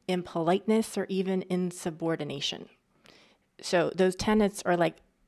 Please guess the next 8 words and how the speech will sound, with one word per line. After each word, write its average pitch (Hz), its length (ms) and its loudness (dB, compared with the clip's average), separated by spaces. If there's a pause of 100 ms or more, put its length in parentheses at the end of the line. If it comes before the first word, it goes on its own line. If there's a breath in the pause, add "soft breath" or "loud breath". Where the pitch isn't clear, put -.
(120)
pebbles 185 640 -2
in 160 160 -4
my 147 180 -6
shoes, 151 600 0
the - 100 -2
tenets - 540 -4
of 170 160 0
Eurocentric, 180 1000 0